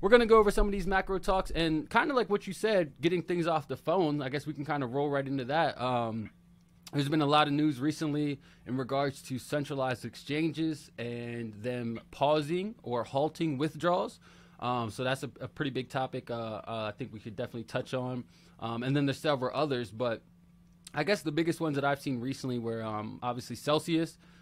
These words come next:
uh, most notably with their C E O, um, getting stopped at the airport and they refused to let him, uh, leave the country.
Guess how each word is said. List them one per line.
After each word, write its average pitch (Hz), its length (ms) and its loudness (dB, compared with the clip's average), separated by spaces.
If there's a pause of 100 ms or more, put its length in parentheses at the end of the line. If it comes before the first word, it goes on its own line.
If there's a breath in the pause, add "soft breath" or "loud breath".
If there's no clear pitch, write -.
(160 loud breath)
uh, 113 280 -2
most 120 240 -2
notably 135 640 0 (180)
with 113 140 -6
their 120 140 -4
C 127 380 -4
E 123 40 -2
O, 131 280 0
um, 107 500 -4
getting 131 180 -4
stopped 131 340 -2
at 117 60 -10
the - 140 -10
airport 131 500 -4
and 113 400 -6 (880 loud breath)
they 131 260 2
refused 165 500 0
to 156 60 2
let 143 180 4
him, 143 280 0
uh, 120 280 0
leave 135 220 0
the 143 60 -2
country. 165 440 -2